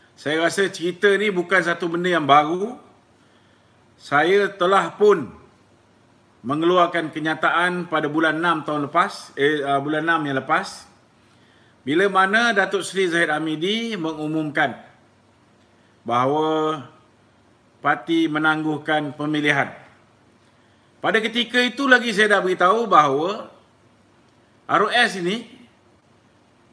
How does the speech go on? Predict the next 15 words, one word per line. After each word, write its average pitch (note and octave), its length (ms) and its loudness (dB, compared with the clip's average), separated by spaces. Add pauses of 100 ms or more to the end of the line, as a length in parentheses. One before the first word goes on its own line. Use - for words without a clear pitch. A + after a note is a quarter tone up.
memang F#3 320 -2
betul A3+ 400 0
sebelum F3+ 400 0
ni A3 240 -2
kita G#3+ 480 0
pernah F#3 320 0
menangguhkan F3+ 640 0
pemilihan D#3+ 400 0
parti. A#2 480 -8 (920)
Kita C#3 240 -10
tangguhkan C3 480 -2
parti C3+ 400 -4
zaman B2+ 240 0
Mahathir, C3+ 720 -2
pemilihan B2 560 -4